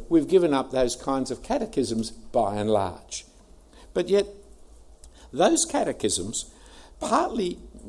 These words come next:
got left behind because the complexities of the language. Uh, I read a, a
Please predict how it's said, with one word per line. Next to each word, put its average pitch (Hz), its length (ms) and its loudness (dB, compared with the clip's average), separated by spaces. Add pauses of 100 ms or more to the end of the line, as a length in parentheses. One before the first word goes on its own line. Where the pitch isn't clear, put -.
got 160 240 6
left 170 280 2
behind 151 440 2
because 143 300 2
the 127 80 -2
complexities 117 640 0
of 107 120 0
the 107 100 2
language. 113 760 0 (140)
Uh, 104 400 -6
I 98 60 -6
read 113 240 -4
a, 101 220 -2
a - 600 -6